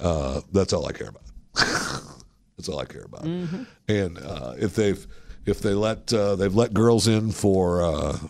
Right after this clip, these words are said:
Speaker 1: you know, for, for a long time, uh, and be a part of it, uh, now they're just advertising it. So, and they're, you know, I know that they're going for, I wish they would have just personally, I wish, I think that was a,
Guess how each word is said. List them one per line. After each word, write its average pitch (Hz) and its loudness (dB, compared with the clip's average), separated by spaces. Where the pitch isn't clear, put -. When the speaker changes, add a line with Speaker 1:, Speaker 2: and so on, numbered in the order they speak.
Speaker 1:
you 98 2
know, 92 4
for, 104 2
for 92 2
a 90 4
long 104 2
time, 85 -2
uh, 90 2
and 90 0
be 92 4
a 82 2
part 95 4
of 78 0
it, 85 0
uh, 85 -2
now 95 0
they're 90 0
just 85 0
advertising - -10
it. - -18
So, 78 0
and 82 -2
they're, 80 0
you 82 0
know, 76 -2
I 85 0
know 90 2
that 82 0
they're 85 0
going 85 0
for, 85 -4
I - 4
wish 127 6
they 123 6
would 107 4
have 104 4
just 98 0
personally, 147 4
I 107 2
wish, 101 0
I 104 2
think 95 0
that 101 2
was 90 2
a, 78 0